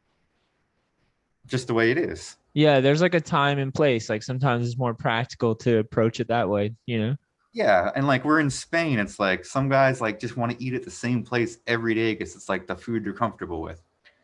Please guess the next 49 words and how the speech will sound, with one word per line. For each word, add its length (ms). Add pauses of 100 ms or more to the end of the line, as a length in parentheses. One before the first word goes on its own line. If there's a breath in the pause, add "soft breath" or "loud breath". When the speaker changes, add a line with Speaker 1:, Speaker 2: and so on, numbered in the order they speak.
(120)
Speaker 2:
Yeah, 360
I 100
was 120
that 140
Speaker 1:
And 20
then 60
Speaker 2:
guy. 200
Speaker 1:
some 140
guys, 360
like, 180
really 260
wanna 240
go 160
explore 640
and 80
eat 140
some 220
fancy 460
ass 200
shit, 320
and 100
other 180
dudes 220
don't 160
have 120
the 60
money 300
to 100
do 160
that. 260 (400)
Speaker 2:
Yeah, 340
true. 380 (580)
Speaker 1:
You 80
know, 120
you 140
got 160
your, 100 (160)
your 180 (120)
top 300
paid 340
fucking 340
pro 380
with, 200
like, 180
the 180
am 300
who's 160
getting 300
kibbles. 560